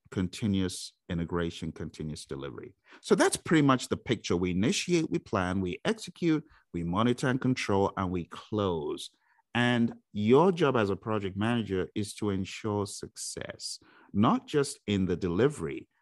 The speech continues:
but beyond the delivery. You wanna make sure that the customer got value.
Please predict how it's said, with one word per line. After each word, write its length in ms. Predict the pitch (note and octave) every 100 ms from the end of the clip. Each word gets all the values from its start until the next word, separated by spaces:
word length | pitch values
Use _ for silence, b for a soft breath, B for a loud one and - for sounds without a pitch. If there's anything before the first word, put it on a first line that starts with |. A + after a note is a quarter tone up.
| _ -
but 180 | A2
beyond 420 | B2 A#2 B2+ D#3 C3+
the 100 | A2+
delivery. 640 | G#2 A2 A2 E2+ A1+ -
You 120 | G2+
wanna 180 | G#2+ C3+
make 200 | A#2+ A#2
sure 380 | - - A2 G#2
that 280 | F#2+ F2+ - _ _ -
the 80 |
customer 640 | E2+ - D3+ E3 - C3 B2+
got 260 | A2+ E2
value. 480 | E2 E2+ C#2 C2 G1+